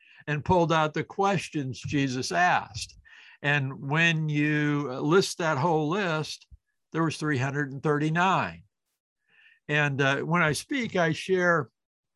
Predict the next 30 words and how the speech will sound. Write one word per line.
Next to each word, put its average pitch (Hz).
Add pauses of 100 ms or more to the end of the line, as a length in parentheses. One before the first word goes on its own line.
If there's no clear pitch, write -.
(720)
you 147
know, 127
I'm 165
a 190
follower 139
of 113
Christ, 123 (600)
but 175
even 226
if 175
you 196
weren't 220
a 196
follower 139
of 104
Christ 107 (1000)
and 143
you 165
wanted 196
to 175
improve 165
your 147
communication 156
skills, 131
wouldn't 175
you 185
be 156
wise 143
to 131
study? 127